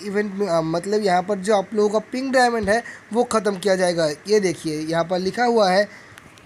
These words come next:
To improve gameplay experience, we have decided, uh, to turn off ads the, in the game for optimization, mm, from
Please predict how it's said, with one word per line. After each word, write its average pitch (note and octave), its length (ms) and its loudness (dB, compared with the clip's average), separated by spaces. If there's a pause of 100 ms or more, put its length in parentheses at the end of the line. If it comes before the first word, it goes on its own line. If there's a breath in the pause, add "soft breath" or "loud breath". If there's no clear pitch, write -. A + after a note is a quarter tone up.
To A#3 80 -2
improve G#3 600 -2
gameplay G#3+ 600 0
experience, A3 600 -4
we A3 180 -4
have G#3+ 220 2
decided, G#3 680 2 (640 loud breath)
uh, E3 260 2
to G3 160 -10 (160)
turn A3 300 4
off G#3+ 180 4 (220)
ads G#3 400 4 (220)
the, E3+ 360 -2 (100)
in F3+ 160 -4
the E3+ 200 -4
game A3 300 -2 (100)
for G3+ 120 2
optimization, G#3+ 1000 -2 (1000 loud breath)
mm, F3+ 420 -6 (480)
from G#3 360 2